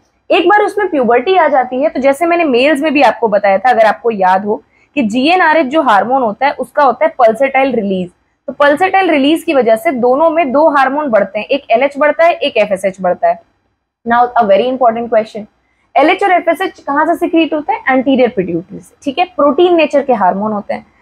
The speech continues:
एलएच का full form होता है luteinizing hormone, एफएसएच का full form होता है follicular stimulating hormone। follicular stimulating से आपको ध-,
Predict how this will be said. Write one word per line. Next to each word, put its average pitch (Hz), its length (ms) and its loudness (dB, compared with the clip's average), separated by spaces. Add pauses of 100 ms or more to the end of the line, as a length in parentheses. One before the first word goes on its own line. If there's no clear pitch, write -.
(240)
एलएच 349 260 2
का 381 120 -4
full 349 180 0
form 349 140 0
होता 330 160 -2
है 381 80 2
luteinizing 294 640 0
hormone, 285 320 -2 (180)
एफएसएच 285 340 -2
का 320 100 2
full 302 160 -2
form 294 160 0
होता 285 180 -4
है 359 60 -14
follicular 302 460 0
stimulating 196 640 -4
hormone। 170 300 -6 (420)
follicular 359 400 2
stimulating 359 540 -4
से 392 80 -2
आपको 349 240 -2
ध-, 233 280 -8